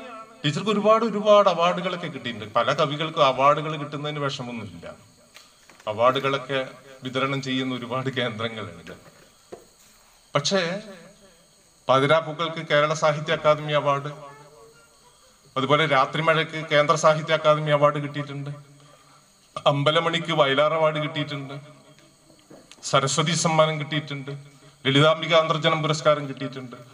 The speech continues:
ബാലാമണി അമ്മ award കിട്ടിയിട്ടുണ്ട്, പത്മശ്രീ കിട്ടി രണ്ടായിരത്തി ആറില്. അവാർഡിനൊന്നും ഒരു ക്ഷാമവും ഉണ്ടായിരുന്നില്ല. ഈ അവാർഡിനൊക്കെ അപ്പുറത്ത്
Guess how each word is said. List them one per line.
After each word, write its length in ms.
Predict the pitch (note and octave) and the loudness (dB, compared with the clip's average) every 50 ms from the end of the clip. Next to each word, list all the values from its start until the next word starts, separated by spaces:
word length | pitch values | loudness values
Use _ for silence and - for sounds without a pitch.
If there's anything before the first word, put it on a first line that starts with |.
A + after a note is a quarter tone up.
| - - | -6 2
ബാലാമണി 460 | C3+ C3+ C#3 C#3+ D3+ D#3 D#3 E3 E3+ | 2 4 4 6 4 4 2 0 -2
അമ്മ 220 | E3 E3 D3+ D#3 D#3+ | -2 -2 2 2 2
award 360 | D#3+ D#3 D#3 D#3 D#3 D#3 D3+ | 4 4 4 4 2 2 -2
കിട്ടിയിട്ടുണ്ട്, 500 | D3 B2+ C3 C3+ B2+ - A#2+ A#2+ A2+ - - - - - - _ _ - _ _ _ _ _ _ _ - | -6 -8 -10 -10 -12 -12 -14 -16 -18 -18 -20 -20 -20 -20 -20 _ _ -20 _ _ _ _ _ _ _ 0
പത്മശ്രീ 480 | C3 C3+ C3+ C3+ F#3+ G#3 G#3 F3 F3 - | 0 0 2 2 0 0 0 -2 -8 -8
കിട്ടി 260 | C#3 - G#3 B2+ A#2+ | -10 -10 -8 -8 -4
രണ്ടായിരത്തി 580 | A#2+ B2 A#2+ B2 C3 C3+ C3+ - - B2+ A#2+ | -4 -4 -2 -2 -2 -2 -2 -6 -10 -8 -6
ആറില്. 360 | A2 A2 G#2+ A2+ A2 G#2+ A2 G#2+ - G#2+ G#2+ - _ _ _ _ _ _ _ _ _ _ _ _ _ _ _ _ _ _ _ _ _ - - | -4 -4 -4 -4 -6 -10 -16 -18 -18 -20 -20 -20 _ _ _ _ _ _ _ _ _ _ _ _ _ _ _ _ _ _ _ _ _ -4 -2
അവാർഡിനൊന്നും 640 | A#2 A#2+ C3 C#3+ D3+ D#3 D#3+ E3+ E3 D#3+ C#3 B2 A#2 | -2 0 2 0 0 0 0 -4 -6 -6 -6 -6 -4
ഒരു 60 | B2+ | -6
ക്ഷാമവും 420 | B2+ - B2+ A#2 A2 G#2+ A2 A2+ | -6 -6 -6 -6 -6 -6 -8 -10
ഉണ്ടായിരുന്നില്ല. 540 | A#2 A2+ A#2 A2+ G#2+ G#2 - - - - - - - - - _ _ - _ _ _ _ _ _ _ _ _ _ _ _ _ _ _ _ _ _ _ _ _ - | -12 -12 -12 -12 -12 -12 -14 -16 -18 -20 -20 -20 -20 -20 -20 _ _ -20 _ _ _ _ _ _ _ _ _ _ _ _ _ _ _ _ _ _ _ _ _ -4
ഈ 80 | E3+ A3+ | 2 4
അവാർഡിനൊക്കെ 600 | A3 E3+ F3 G3 G3 A#3 B3 B3 C#4 C#4 C#4 C#4 | 4 6 6 6 4 4 2 0 0 2 2 2
അപ്പുറത്ത് 800 | A3+ F3+ D3+ - - A3+ B3 A#3 G#3+ - - - C3+ A2 G2+ G#2 | 0 0 -2 -4 0 2 2 2 2 0 -4 -10 -12 -12 -12 -12